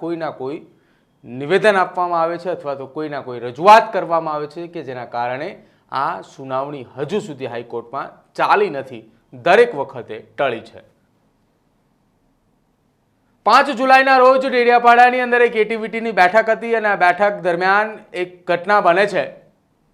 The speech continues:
બેઠક દરમિયાન ભાજપ અને આમ આદમી પાર્ટીના નેતાએ બંને આમને સામને આવે છે અને મોટી બબાલ સર્જાય છે. બબાલ ત્યાં સુધી સર્જાય છે કે ચૈતર વસાવાના હાથમાં એક કાચનો ગ્લાસ આવે છે અને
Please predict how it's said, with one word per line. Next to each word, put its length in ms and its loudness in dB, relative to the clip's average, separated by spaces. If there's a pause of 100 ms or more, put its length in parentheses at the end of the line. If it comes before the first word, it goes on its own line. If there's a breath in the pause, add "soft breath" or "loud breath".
(640)
બેઠક 320 4
દરમિયાન 360 0
ભાજપ 360 2
અને 100 -2
આમ 200 0
આદમી 280 -4
પાર્ટીના 480 -2
નેતાએ 400 -4
બંને 180 -6
આમને 300 -4
સામને 400 -6
આવે 240 0
છે 80 -10
અને 160 -8
મોટી 240 -8
બબાલ 340 -2
સર્જાય 400 -12
છે. 120 -20 (1700)
બબાલ 380 0
ત્યાં 220 -4
સુધી 260 -10
સર્જાય 440 2
છે 100 -8 (480 soft breath)
કે 160 -2
ચૈતર 300 0
વસાવાના 580 0
હાથમાં 340 -4
એક 80 -12
કાચનો 400 -4
ગ્લાસ 320 0
આવે 140 -6
છે 140 -14
અને 100 -12